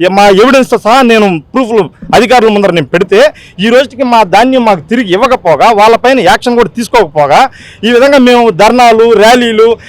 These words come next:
అధికారుల చుట్టూ తిరగడం, టెంట్లు వేసుకొని కూర్చోవడం, ప్రతిరోజు ఈ రైతు అంటే రైతుకి ప్రతి ప్రభుత్వం "రైతు వెం-, రైతు వెంటనే ఉంటాం, రైతు వెనకాలే నడుస్తాం" అని చెప్పే ఈ ప్రభుత్వాలన్నీ ఏమైపోయాయి?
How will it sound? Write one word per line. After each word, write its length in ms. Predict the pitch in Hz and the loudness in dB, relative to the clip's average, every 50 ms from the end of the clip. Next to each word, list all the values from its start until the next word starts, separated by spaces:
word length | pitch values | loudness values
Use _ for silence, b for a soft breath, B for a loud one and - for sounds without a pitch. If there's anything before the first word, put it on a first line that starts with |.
| B B | B B
అధికారుల 420 | 160 180 - - 202 269 262 240 220 175 | 0 0 0 2 2 2 2 2 0 -2
చుట్టూ 180 | 226 180 247 226 | -4 -2 -2 0
తిరగడం, 540 | 196 214 220 220 214 220 220 226 208 180 - - | 0 0 0 2 2 2 2 2 0 -2 -2 -2
టెంట్లు 260 | 240 262 262 214 254 | -2 -2 0 0 0
వేసుకొని 280 | 240 196 - 240 220 202 | 0 0 0 -2 -2 -2
కూర్చోవడం, 580 | 156 240 254 190 - 233 214 208 214 220 220 B B B B | -2 -4 -4 -2 0 0 2 2 2 0 0 B B B B
ప్రతిరోజు 680 | - 220 226 185 254 226 247 269 277 220 277 254 226 208 | -2 -2 0 0 2 2 2 2 2 2 0 0 0 0
ఈ 360 | 214 208 208 208 202 196 180 170 175 165 | 0 0 0 2 2 2 2 0 0 0
రైతు 380 | 156 196 247 285 - - 254 - - - | 0 2 0 0 -2 -2 -4 -4 -4 -4
అంటే 160 | 202 214 302 | -2 0 0
రైతుకి 520 | 311 247 - 165 165 208 277 240 285 240 - | 0 0 -2 -2 -2 -2 -2 -4 -6 -10 -8
ప్రతి 320 | - - 214 185 269 277 | -4 -4 -4 -4 -4 -6
ప్రభుత్వం 520 | - - 226 233 285 - - 285 320 349 - B B B B 160 | -4 -2 -2 -2 -4 -4 -2 0 0 0 0 B B B B -2
"రైతు 240 | 220 277 285 285 | 0 0 0 0
వెం-, 260 | 262 254 254 254 220 202 | 0 0 0 0 0 0
రైతు 240 | 185 220 254 202 | 0 0 0 0
వెంటనే 280 | 247 240 233 269 254 254 | -2 -2 0 0 0 0
ఉంటాం, 360 | 240 233 - - 240 254 254 | 0 -2 0 0 0 2 2
రైతు 240 | 240 214 240 190 240 | 2 0 0 0 0
వెనకాలే 360 | 220 220 240 202 262 254 247 | 0 0 0 0 0 0 0
నడుస్తాం" 460 | 226 226 226 220 - 233 220 226 233 - B B B B | 0 0 -2 -2 -2 -2 -2 -2 -2 -4 B B B B
అని 200 | 214 240 240 240 | -2 0 0 0
చెప్పే 160 | 240 - 240 | 0 0 0
ఈ 60 | 233 | 0
ప్రభుత్వాలన్నీ 640 | 202 - 208 220 254 - - 262 247 233 233 247 269 | 0 0 0 0 0 0 0 0 2 2 2 0 0
ఏమైపోయాయి? 600 | 240 214 240 269 277 269 185 247 240 226 196 143 | 2 2 2 2 2 2 0 0 0 0 0 0